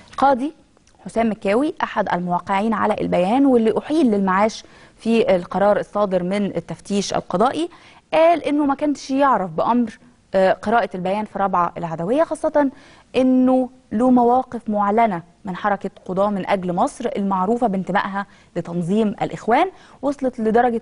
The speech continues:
إنه قدم بلاغ ضد أحد أعضائها بيتهمه بتقاضي أموال من قناة الجزيرة مقابل الظهور على شاشتها. رفض مكاوي كل الاتهامات الموجهة ليه، واعتبر إن اللي حصل مذبحة جديدة للقضاة،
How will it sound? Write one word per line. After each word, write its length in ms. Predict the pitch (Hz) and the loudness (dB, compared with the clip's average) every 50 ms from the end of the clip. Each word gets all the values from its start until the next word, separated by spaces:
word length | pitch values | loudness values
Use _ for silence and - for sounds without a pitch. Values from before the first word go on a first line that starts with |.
| - | -4
إنه 140 | 220 214 208 | -4 -4 -2
قدم 360 | - - 233 208 208 226 208 | 0 -2 -2 -2 -2 -4 -4
بلاغ 280 | 196 190 208 220 220 208 | -2 0 0 0 0 0
ضد 260 | 185 208 214 190 185 | 0 -4 -4 -2 -2
أحد 340 | - - - - 220 185 165 | -4 -4 -6 -8 -8 -6 -4
أعضائها 480 | - 185 185 175 208 - 196 202 202 - - - - _ - | -4 -4 -2 -2 -2 -2 -2 -4 -6 -8 -8 -20 -20 _ -6
بيتهمه 580 | 196 202 196 190 - 220 220 220 214 208 208 196 | -2 -2 -2 -2 -2 -2 -2 0 0 -2 -2 -2
بتقاضي 540 | 180 185 - 165 - - 226 240 208 226 | -4 -4 -6 -6 -4 0 0 0 0 0
أموال 560 | - - 208 196 202 214 226 226 208 175 165 165 - - - - _ - | -2 0 0 0 0 0 2 2 0 0 -4 -8 -10 -16 -20 -20 _ -6
من 100 | 190 185 | -6 -6
قناة 360 | - - 190 196 208 208 202 - - - | -4 -4 -2 0 2 0 0 -2 -4 -2
الجزيرة 840 | 185 185 180 175 170 170 170 170 170 165 175 170 165 214 269 339 359 | -2 -2 -2 -4 -4 -2 0 -2 0 0 -2 -2 0 0 2 2 2
مقابل 520 | 349 277 247 247 - 269 285 233 240 226 - - | 2 2 -2 -2 -2 -2 0 2 2 0 0 -2
الظهور 540 | 185 175 165 180 185 190 220 233 233 226 226 - - _ - | -6 -6 -4 -6 -6 -2 0 2 2 2 0 -2 -12 _ -8
على 320 | - 180 196 214 220 208 - - | -4 -2 0 2 2 0 -2 -2
شاشتها. 400 | - - 165 - 165 - - - _ - - - - - - | -8 -14 -10 -10 -12 -12 -14 -20 _ -20 -20 -20 -20 -6 -4
رفض 220 | 240 240 240 220 202 | -2 0 0 -2 -2
مكاوي 340 | 190 - - 240 240 247 | -4 -4 -2 0 0 0
كل 340 | 240 - 269 285 277 262 226 | 0 -2 0 0 2 2 2
الاتهامات 680 | - 202 196 185 180 - 185 190 196 226 233 226 - - | 0 0 -2 -2 -4 -4 -4 -2 2 2 0 0 0 -4
الموجهة 480 | 185 190 180 180 180 175 175 208 220 214 | -4 -4 -2 -4 -4 -2 -2 0 0 2
ليه، 200 | 208 254 339 415 427 - - - - - - | 2 2 0 0 -2 -4 -18 -20 -18 -4 -2
واعتبر 500 | 240 247 254 254 302 294 311 302 277 247 | 0 0 0 0 0 2 2 2 0 0
إن 120 | 254 247 | -2 -2
اللي 160 | 247 233 233 | -2 -4 -6
حصل 400 | - - 247 254 - 262 254 254 - - _ _ _ - | -4 -4 -6 -4 -2 -2 -4 -4 -6 -12 _ _ _ -4
مذبحة 600 | 190 196 208 208 190 185 185 214 240 - - 247 | -2 0 0 0 0 0 0 0 -2 -2 -2 -8
جديدة 380 | 202 190 175 190 220 220 196 196 | -8 -8 -8 -6 -6 0 0 0
للقضاة، 500 | 190 180 175 - - 180 165 165 143 | 0 0 -6 -6 -8 -6 -6 -4 -6